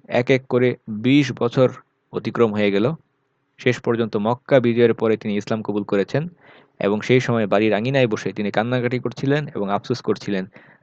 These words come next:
যে, "কত ভালো কাজের সুযোগ আমার হাতছাড়া হয়ে গেল, আমি কত দেরি করলাম ইসলাম কবুল করতে।" অপরদিকে এখানে আমাদের সামনে যে দৃষ্টান্ত পেশ করা হয়েছে, ওসমান রাদিয়াল্লাহু আনহু দৃষ্টান্ত,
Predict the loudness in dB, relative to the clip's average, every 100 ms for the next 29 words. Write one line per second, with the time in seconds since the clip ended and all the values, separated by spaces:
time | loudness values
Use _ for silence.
0 | _ -4 2 0 4 0 2 0 2 2
1 | 2 0 -2 -2 -2 0 0 -2 -4 -6
2 | -4 -2 0 -2 0 -2 -4 -6 -4 -4
3 | -2 -2 -4 -4 -6 -8 -12 _ _ -12
4 | -10 -8 -6 -6 -10 -16 -20 _ _ _
5 | -20 -20 -20 -20 -8 2 6 6 4 0
6 | -2 -2 _ _ _ _ _ -2 2 2
7 | 0 -2 -2 0 0 -2 -4 -6 -4 -4
8 | -4 -4 -2 -2 -4 -6 -6 -4 0 0
9 | 0 -4 -4 -4 -4 -4